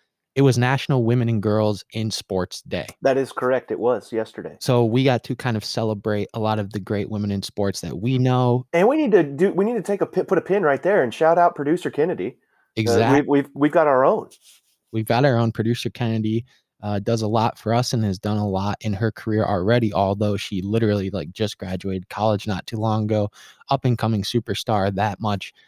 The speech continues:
Speaker 1: we do know for sure. Uh, and it was cool to see on social media just different, uh, women in the sports industry sharing their stories and sharing their careers and sharing the great work that they do do on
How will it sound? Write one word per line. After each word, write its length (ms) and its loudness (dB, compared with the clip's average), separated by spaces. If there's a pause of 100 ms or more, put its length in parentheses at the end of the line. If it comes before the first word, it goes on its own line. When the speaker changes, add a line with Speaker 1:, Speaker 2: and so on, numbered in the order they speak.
(140)
Speaker 1:
we 140 -8
do 300 -2
know 200 0
for 200 -8
sure. 480 2 (280)
Uh, 100 -4
and 120 0
it 60 2
was 120 2
cool 280 0
to 100 0
see 220 -2
on 120 -2
social 300 -6
media 260 -4
just 280 -6
different, 440 -6 (360)
uh, 160 -4
women 280 -4
in 60 -4
the 60 -4
sports 380 -6
industry 460 -2
sharing 420 -8
their 160 -10
stories 460 -4
and 120 -8
sharing 260 -8
their 120 -6
careers 400 0
and 100 -4
sharing 300 -2
the 80 -2
great 240 -2
work 200 -2
that 120 -20
they 160 -6
do 240 -2
do 300 0 (420)
on 300 0